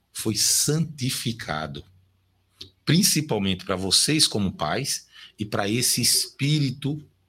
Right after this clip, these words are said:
de recuperação. Entendeu? Chegou o momento da recuperação.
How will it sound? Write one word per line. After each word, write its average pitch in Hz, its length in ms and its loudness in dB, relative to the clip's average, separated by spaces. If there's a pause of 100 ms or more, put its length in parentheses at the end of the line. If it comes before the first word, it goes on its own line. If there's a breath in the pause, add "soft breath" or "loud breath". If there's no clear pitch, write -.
(360)
de 107 100 0
recuperação. 98 840 -4 (680)
Entendeu? 92 500 0 (180 loud breath)
Chegou 120 560 0
o 165 80 0
momento 90 560 0
da 73 140 -2
recuperação. 73 880 -6